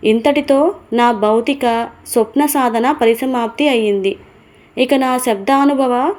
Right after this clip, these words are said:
పాండిత్య సాధనా సందేహాల గురించి తెలుసుకోవాలని ఉందా?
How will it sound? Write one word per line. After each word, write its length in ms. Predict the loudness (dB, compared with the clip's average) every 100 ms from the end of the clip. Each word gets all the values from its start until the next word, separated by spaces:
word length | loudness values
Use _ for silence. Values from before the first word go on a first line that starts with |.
| -4
పాండిత్య 560 | -2 0 0 -4 -2 -2
సాధనా 560 | 0 -2 -2 -2 -2 -2
సందేహాల 640 | -2 -2 0 0 0 0
గురించి 400 | 0 0 -2 -4
తెలుసుకోవాలని 840 | 0 0 0 0 0 2 0 0 -2
ఉందా? 440 | -2 -2 -2 -4